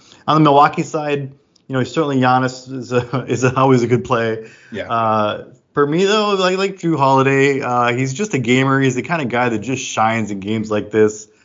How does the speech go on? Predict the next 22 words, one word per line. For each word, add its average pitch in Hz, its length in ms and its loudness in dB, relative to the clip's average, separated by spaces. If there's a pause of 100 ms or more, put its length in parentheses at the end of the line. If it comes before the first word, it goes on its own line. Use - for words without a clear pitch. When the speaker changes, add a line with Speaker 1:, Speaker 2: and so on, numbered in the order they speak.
(220)
Speaker 1:
especially 160 440 -2
against 120 240 -2
a 110 40 -10
tough - 440 -2
team 131 240 -2
like 117 180 -2
Miami. 113 640 -2 (560)
Uh, 120 200 2
he's 139 120 0
eighty-five 170 400 2
hundred, 143 320 0
so 131 80 0
he's 113 100 0
certainly 131 240 -2
not 117 240 0
cheap. 127 440 -2
But, 117 440 -6 (680)
uh, 123 180 0
Middleton, 175 800 2
if 135 160 -6
he 143 80 -4
plays, 135 680 2